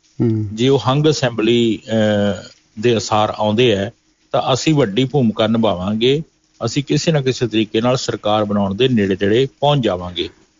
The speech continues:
Speaker 2: ਔਰ ਨਾਲ ਹੀ ਅਕਾਲੀ ਦਲ ਭਾਜਪਾ ਦਾ ਗੱਠਜੋੜ ਦੀ ਵੀ ਉਹਨਾਂ ਨੇ ਗੱਲ ਕੀਤੀ ਹੈ।
Speaker 1: ਹੂੰ।
Speaker 2: ਅ, ਉਹਨਾਂ ਨੇ ਇਹ ਵੀ ਤਰਕ ਦਿੱਤਾ ਵੀ ਖੇਤੀ,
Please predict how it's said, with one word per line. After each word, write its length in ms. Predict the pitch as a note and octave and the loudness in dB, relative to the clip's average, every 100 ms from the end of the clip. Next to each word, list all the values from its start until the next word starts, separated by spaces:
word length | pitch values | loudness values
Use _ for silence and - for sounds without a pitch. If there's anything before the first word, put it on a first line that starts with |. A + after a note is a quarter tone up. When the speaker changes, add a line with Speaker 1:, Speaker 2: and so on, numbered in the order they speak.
| _ - | _ -2
Speaker 2:
ਔਰ 160 | A#2 A#2 | 0 4
ਨਾਲ 300 | A#2 A#2 C#3 | 4 4 4
ਹੀ 180 | D3+ C#3 | 4 4
ਅਕਾਲੀ 360 | A#2 A#2 A#2+ | 2 0 0
ਦਲ 180 | B2 C3 | 0 0
ਭਾਜਪਾ 400 | B2+ A#2+ G2 G#2+ | 0 -2 0 0
ਦਾ 120 | A2 | 0
ਗੱਠਜੋੜ 400 | G#2+ G#2 - A2+ | 0 -2 0 0
ਦੀ 100 | A2 | 2
ਵੀ 120 | A#2 | 2
ਉਹਨਾਂ 140 | A2+ A2+ | 2 2
ਨੇ 120 | A2 | 0
ਗੱਲ 200 | G2+ G2 | 0 -4
ਕੀਤੀ 400 | - G2 - G#2+ | -6 -10 -2 0
ਹੈ। 180 | G2+ - B2+ | 0 -2 -2
Speaker 1:
ਹੂੰ। 200 | A#2+ A2 G#2 | -2 -2 -2
Speaker 2:
ਅ, 220 | G#2+ G#2 | 0 0
ਉਹਨਾਂ 180 | G2+ A#2+ | 2 4
ਨੇ 100 | A#2 | 4
ਇਹ 60 | B2 | 4
ਵੀ 140 | C#3+ | 2
ਤਰਕ 280 | C#3 A2+ - | 2 -2 0
ਦਿੱਤਾ 240 | A2 - | -2 0
ਵੀ 120 | A2 A2 | 0 0
ਖੇਤੀ, 560 | - F#2+ - A2 A2+ | -2 -8 -2 0 2